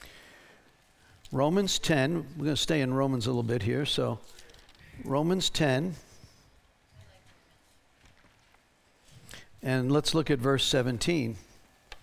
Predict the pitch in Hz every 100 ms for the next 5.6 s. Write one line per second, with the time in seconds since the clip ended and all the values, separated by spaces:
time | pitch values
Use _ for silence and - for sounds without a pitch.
0 | - - - - - - 139 127 107 -
1 | 160 - 135 - - - - - 123 110
2 | 127 - - - - - - 127 170 175
3 | - - - - - - - - 165 135
4 | - 240 226 - 180 175 110 139 131 117
5 | 196 202 135 117 147